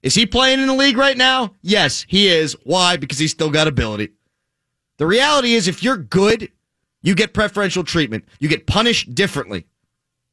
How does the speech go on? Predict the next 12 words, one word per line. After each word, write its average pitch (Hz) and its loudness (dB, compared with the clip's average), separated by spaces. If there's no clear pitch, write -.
And 165 0
Antonio 220 2
Brown 175 2
should - -2
be 190 0
punished 170 -2
differently 143 -4
and 127 -2
will 190 0
be 151 -2
punished 135 -4
differently 123 -6